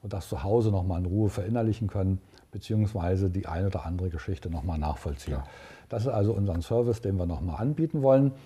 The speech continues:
Speaker 1: Ähm, wie das mit der D V D wird, werden wir in einer der nächsten Sendungen ganz kurz erklären, beziehungsweise werden Sie vielleicht auch möglicherweise auf der Webseite vom Modellbahnshop Lippe finden. Es wird auf alle Fälle einen Hinweis geben, wann, wo, wie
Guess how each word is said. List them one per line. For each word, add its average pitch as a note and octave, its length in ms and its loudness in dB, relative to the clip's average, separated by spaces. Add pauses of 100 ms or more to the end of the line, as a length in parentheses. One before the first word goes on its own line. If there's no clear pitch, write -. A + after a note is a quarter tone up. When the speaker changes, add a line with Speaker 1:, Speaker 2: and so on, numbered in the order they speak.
(380)
Speaker 1:
Ähm, A2+ 480 4
wie C3 100 -2
das A#2+ 220 4
mit A2+ 140 2
der G#2+ 140 6
D A#2 140 4
V G2+ 160 0
D B2 280 4
wird, D3+ 260 4
werden A#2 240 2
wir A2 80 4
in G#2+ 100 4
einer G2+ 300 2
der F#2+ 120 4
nächsten A2+ 260 0
Sendungen G2+ 380 2
ganz F#2+ 200 0
kurz F#2+ 220 -4
erklären, A#2 460 0
beziehungsweise G#2 720 0
werden F#2+ 220 2
Sie G2 100 0
vielleicht F#2 480 -2
auch G2 140 -6
möglicherweise F#2+ 840 2 (540)
auf G2 200 -8
der E2+ 120 -4
Webseite F#2+ 480 0
vom E2+ 140 -6
Modellbahnshop F2 640 -2
Lippe C3+ 180 -2
finden. B2 400 2
Es - 100 -10
wird - 120 -6
auf - 80 -8
alle C3 160 0
Fälle A2 200 0
einen E2+ 80 0
Hinweis A#2+ 440 2
geben, A2 440 4
wann, G#2 380 4
wo, F2 220 4
wie A2 280 6